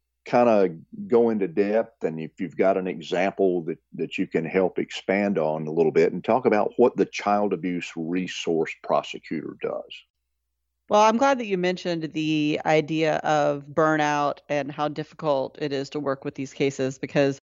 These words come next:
Speaker 2: while a lot of our training and technical support that we provide at the conference is focused on legal technical support and legal training, you know, how do you try these cases? What is the law on this issue or that issue? Uh, that sort of thing. We also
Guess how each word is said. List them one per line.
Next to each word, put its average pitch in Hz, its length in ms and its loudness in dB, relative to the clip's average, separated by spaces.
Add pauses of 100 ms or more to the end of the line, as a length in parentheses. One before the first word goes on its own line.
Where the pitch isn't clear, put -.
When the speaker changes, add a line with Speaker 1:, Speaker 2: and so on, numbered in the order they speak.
(160)
Speaker 2:
while 156 340 6
a 170 80 0
lot 175 200 4
of 190 80 0
our 170 120 2
training 151 540 -4
and 139 100 -6
technical 143 440 -6
support 139 680 -6 (420)
that 139 200 2
we 147 100 0
provide 135 320 0
at - 80 -4
the - 80 -8
conference 135 500 -6
is 143 160 -12
focused 143 480 -4
on 131 480 -2 (280)
legal 160 520 4 (140)
technical 151 420 -2
support 135 480 -4
and 131 140 -4
legal 156 300 -2
training, 135 440 -4
you 147 60 -2
know, 139 100 -2
how 139 200 0
do 143 60 -2
you 139 100 -4
try 135 240 0
these 135 180 -8
cases? 175 480 -2
What 143 160 -2
is 139 140 -8
the - 100 -8
law 135 380 2
on 139 220 -4
this 139 200 -4
issue 143 380 -4
or 139 100 0
that 139 240 0
issue? 139 560 -4 (420)
Uh, 139 220 2
that 156 320 0
sort 156 160 -4
of 147 100 -6
thing. 143 320 -4
We 180 120 -2
also 196 600 0